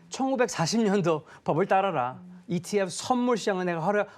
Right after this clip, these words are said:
Speaker 1: 허락해 줄 거다. 막 그런 식으로
Speaker 2: 음.
Speaker 1: 허락 안 했지만 허락해 줄 가능성이 있다. 그렇게 하면.
Speaker 2: 음.
Speaker 1: 근데 아직 이티에프, 스팟 마켓 이티에프, 스팟 마켓은 직접적으로 비트코인을 사가지고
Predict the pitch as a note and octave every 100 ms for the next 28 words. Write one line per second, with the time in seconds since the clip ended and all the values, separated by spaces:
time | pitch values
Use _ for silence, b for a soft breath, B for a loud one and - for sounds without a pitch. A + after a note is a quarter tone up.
0 | B G#3+ G#3+ G#3 D3 C3+ D3+ C3 C#3 C#3
1 | F3+ G#3+ G3+ G#3 - - - A3+ F3 B2+
2 | D#3 - F3 E3 - G3+ F#3+ - D#3 C3+
3 | C3 D3+ E3 - C3+ B2 F3+ F#3 D#3 D#3+
4 | C3 G3 - - - E3 F#3+ D#3 E3+ -
5 | E3+ F3 - G#3+ G3+ G3+ G#3 G3+ G#3+ b
6 | b b b - - A#3+ C4 G#3 E3+ D#3+
7 | C#3+ C#3+ C#3+ - A2 - - - G#3+ G#3+
8 | E3+ D#3+ D3 G#3 A3+ - - D#3+ - D4+
9 | D4 B3+ A3+ E3+ D#3 F3+ E3+ D#3+ - E3+
10 | C3+ A#2